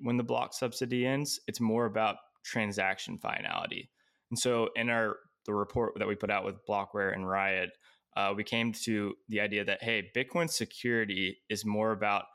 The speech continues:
private key storage, and Bitcoin's consensus rules are more about being able to operate and run your own node. Whereas receiving or sending a Bitcoin transaction and miners building these digital walls of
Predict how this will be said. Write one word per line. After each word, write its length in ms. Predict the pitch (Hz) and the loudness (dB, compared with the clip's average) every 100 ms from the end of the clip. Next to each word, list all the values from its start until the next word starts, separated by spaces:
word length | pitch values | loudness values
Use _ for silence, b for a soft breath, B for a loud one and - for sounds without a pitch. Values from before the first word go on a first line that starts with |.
| b _ | b _
private 380 | - 107 110 - | -2 -2 -2 -6
key 200 | - 110 | -6 -4
storage, 640 | - 98 98 98 - - b b | -4 -4 -6 -6 -6 -10 b b
and 140 | - 104 | -4 -2
Bitcoin's 400 | 117 123 107 - | -2 0 -2 -2
consensus 640 | 107 - 156 156 117 - | -4 0 -2 -2 -4 -2
rules 320 | 104 101 98 - | 0 0 -2 -2
are 100 | 104 | -2
more 220 | 101 104 | 2 0
about 340 | 98 101 98 - - | 2 0 0 -2 -10
being 180 | - 107 | -6 -2
able 220 | 104 98 | 0 0
to 80 | 98 - | -2 0
operate 540 | 95 98 101 101 101 - | -2 -2 0 2 2 0
and 120 | 101 | -4
run 200 | 95 98 | -2 -2
your 140 | 92 90 | -2 -4
own 200 | 92 95 | -4 -2
node. 360 | 95 90 - b b b b - | 0 0 -4 b b b b -2
Whereas 640 | 113 110 107 107 - - - _ _ _ | 2 2 2 0 -2 -4 -8 _ _ _
receiving 600 | 107 - 175 170 151 131 - | -4 0 2 2 2 0 -2
or 80 | 104 | -4
sending 380 | - 147 147 110 | 0 0 2 2
a 40 | |
Bitcoin 420 | 98 143 - 101 | 0 -2 -2 -2
transaction 760 | 95 101 92 98 95 - 104 98 B B B - | 0 -2 0 2 0 -2 -4 -4 B B B -6
and 180 | 101 95 | -4 0
miners 580 | 101 110 123 104 98 - - | 2 2 0 -2 -4 -8 -4
building 440 | 107 113 113 110 | 0 2 2 2
these 260 | 98 98 92 | 0 -4 -6
digital 520 | 98 107 110 107 101 | -4 -2 0 0 2
walls 320 | 98 101 104 | 2 2 0
of 140 | 98 | -4